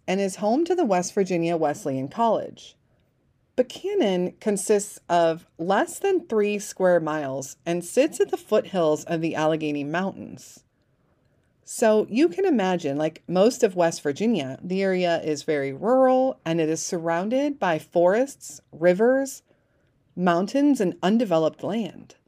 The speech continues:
It is an area known for mining and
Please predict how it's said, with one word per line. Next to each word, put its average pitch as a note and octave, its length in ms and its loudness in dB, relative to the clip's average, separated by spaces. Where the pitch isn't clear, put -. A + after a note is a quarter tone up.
It B3 80 4
is C4 160 2
an B3+ 80 2
area E4 480 2
known G3+ 360 2
for F#3+ 360 0
mining D#3 760 -6
and G#3 240 -2